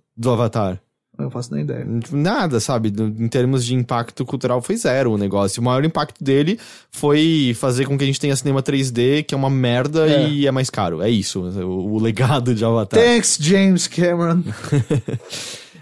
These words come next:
Speaker 1: Então, uma coisa não tá necessariamente atrelada à outra,
Speaker 2: Não,
Speaker 1: né?
Speaker 2: não, não é. Não.
Speaker 1: A, a última informação só é que é um pouquinho só um background da, da, da Sledgehammer, é que os fundadores, né, o Michael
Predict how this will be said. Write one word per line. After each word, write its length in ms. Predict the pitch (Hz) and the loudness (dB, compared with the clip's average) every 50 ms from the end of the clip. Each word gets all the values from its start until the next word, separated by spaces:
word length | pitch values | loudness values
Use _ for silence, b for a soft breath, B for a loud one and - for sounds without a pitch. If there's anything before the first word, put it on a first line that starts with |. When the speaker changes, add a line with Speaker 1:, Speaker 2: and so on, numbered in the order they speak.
| B _ | B _
Speaker 1:
Então, 600 | - 113 110 104 - 120 113 117 117 120 120 120 | -4 -4 -2 0 0 0 2 2 2 2 2 2
uma 180 | 120 120 123 120 | 2 2 0 0
coisa 240 | - - 131 123 135 | 0 0 0 2 0
não 100 | 135 131 | 0 0
tá 100 | 151 139 | 0 0
necessariamente 580 | 131 - 160 135 127 127 127 127 117 - - | 0 0 0 0 0 0 0 0 0 0 -2
atrelada 600 | 135 123 - 131 131 131 123 113 117 117 117 120 123 | -2 -2 -2 -2 -2 0 0 0 0 0 0 0 0
à 60 | 117 | 2
outra, 300 | 107 104 104 147 143 135 | 2 2 0 0 0 0
Speaker 2:
Não, 80 | 120 | 0
Speaker 1:
né? 100 | 113 123 - | 0 -2 -2
Speaker 2:
não, 100 | - - | -4 -4
não 180 | - 120 123 123 | -8 -8 -6 -6
é. 180 | 120 120 117 - _ _ | -6 -8 -10 -12 _ _
Não. 220 | - - 117 120 - - _ _ _ _ B B B B B B B B B | -10 -10 -10 -10 -12 -16 _ _ _ _ B B B B B B B B B
Speaker 1:
A, 280 | - 185 196 202 190 143 | 0 2 2 4 4 4
a 40 | |
última 240 | 233 254 240 - 285 | 2 4 4 2 2
informação 760 | 285 - 302 294 277 277 247 - - - 202 208 247 294 254 | 2 2 2 2 2 2 2 0 2 2 2 2 2 2 0
só 420 | - - - - 175 185 220 240 | 0 0 0 0 0 2 2 2
é 180 | 226 190 170 175 | 2 0 0 0
que 100 | 170 - | 0 -2
é 40 | 196 | -2
um 80 | 180 175 | -2 -2
pouquinho 380 | - 175 165 - - 175 175 | -2 -4 -4 -2 -2 0 0
só 160 | 175 - - 170 | 0 -2 -2 -2
um 140 | 170 180 | -2 0
background 720 | 170 170 165 - - - 147 135 131 139 151 156 156 - | 0 0 -2 -2 -2 -2 0 0 2 0 0 0 -2 -2
da, 600 | 143 131 127 135 127 131 131 131 127 123 120 117 120 | -2 0 0 0 2 2 0 0 0 0 0 0 0
da, 220 | 123 123 120 117 | 0 0 0 0
da 120 | 120 127 127 | 0 0 -2
Sledgehammer, 760 | 123 - 147 143 151 135 139 131 131 139 139 151 175 185 - | 0 -2 -2 -2 -2 -2 0 0 0 0 0 0 0 -2 -2
é 140 | - 139 147 | -2 -2 -2
que 320 | 147 - - - 170 165 | -2 -4 -4 -2 0 2
os 500 | 165 165 165 160 156 151 - - - - - | 2 4 4 4 2 2 0 -4 -4 -6 -8
fundadores, 640 | - - - 185 190 190 165 151 175 196 185 147 139 | -6 -4 -2 0 0 0 2 2 4 4 2 2 0
né, 100 | 139 135 | 0 0
o 100 | 139 135 | 0 0
Michael 760 | 131 127 131 143 156 - - 160 147 139 135 123 113 98 - | 0 0 0 -2 -2 -2 -2 0 0 2 2 0 0 -2 -6